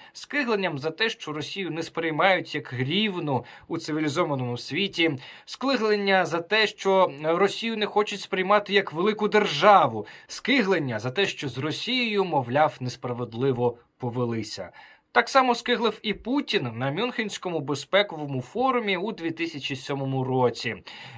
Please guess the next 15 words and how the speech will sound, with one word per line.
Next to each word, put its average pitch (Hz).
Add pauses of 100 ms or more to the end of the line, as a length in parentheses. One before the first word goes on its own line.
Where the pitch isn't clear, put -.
Він 151
дивувався, 190
чому 214
його, 208
корупціонера, 156
бандита 139
і 120
вбивцю, 135
не 151
беруть 175 (240)
до 143
себе 156
сильні 139
світу 117
цього. 98